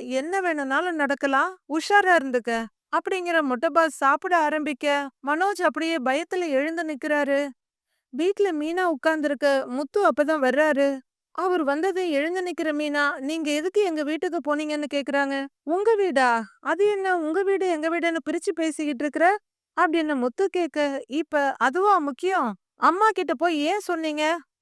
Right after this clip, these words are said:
அப்படின்னு மீனா கேக்க, "உன் அம்மா கிட்ட சொல்லாம பின்ன என்ன பக்கத்து வீட்டுக்காரவங்கள்ட்ட போய் சொல்லுவாங்களா? சும்மா எப்பவும் மூத்த பிள்ளைன்னு சொல்லுவீங்க, இப்ப நான் போய் பேசினா நீ கேள்வி கேக்குற? அவ்வளவுதான் நீங்க எனக்கு கொடுக்கிற மரியாதை. நம்ம வீடு,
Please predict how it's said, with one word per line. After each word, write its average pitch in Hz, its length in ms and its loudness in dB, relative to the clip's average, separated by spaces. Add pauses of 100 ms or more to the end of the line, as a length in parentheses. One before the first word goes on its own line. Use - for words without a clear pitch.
(100)
அப்படின்னு 359 420 0
மீனா 277 340 0
கேக்க, 339 320 -4 (400)
"உன் 349 260 2
அம்மா 359 240 2
கிட்ட 339 220 -2 (120)
சொல்லாம 311 360 0 (380)
பின்ன 311 140 -2
என்ன 320 240 0
பக்கத்து 285 360 -2
வீட்டுக்காரவங்கள்ட்ட 269 680 0
போய் 285 260 0
சொல்லுவாங்களா? 262 480 2 (440)
சும்மா 415 480 0
எப்பவும் 359 440 0
மூத்த 330 300 0 (120)
பிள்ளைன்னு 339 320 0
சொல்லுவீங்க, 339 440 -4 (360)
இப்ப 320 440 0
நான் 294 260 0
போய் 381 280 0
பேசினா 339 380 -2
நீ 311 140 -4
கேள்வி 330 360 -2
கேக்குற? 320 340 -2 (480)
அவ்வளவுதான் 285 640 4
நீங்க 370 200 -4
எனக்கு 302 260 -4
கொடுக்கிற 302 360 -4
மரியாதை. 269 520 0 (340)
நம்ம 311 300 2
வீடு, 330 300 0